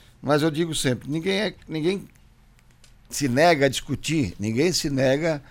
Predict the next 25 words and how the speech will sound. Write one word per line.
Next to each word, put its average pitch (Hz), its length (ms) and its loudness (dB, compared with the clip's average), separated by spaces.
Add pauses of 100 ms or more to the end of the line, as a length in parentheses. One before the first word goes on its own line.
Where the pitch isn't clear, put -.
(260)
a 123 100 2
debater 147 760 2 (460)
a 123 160 4
atualização, 127 920 2
a 120 60 0
modernização 107 760 -2
da 101 140 -4
C - 160 -4
L 87 200 -4
T. 92 260 -14 (420)
Ocorre 185 500 2
que 151 120 0
até 202 260 4
hoje 185 480 6 (520)
ninguém 143 420 2
apresentou 156 480 4
um 151 60 0
projeto 131 500 2
melhor, 147 380 4
porque 175 220 -2
se 147 120 -8
tivesse 117 360 -2
apresentado 135 540 -4
nós 139 140 -8
teríamos 117 520 -10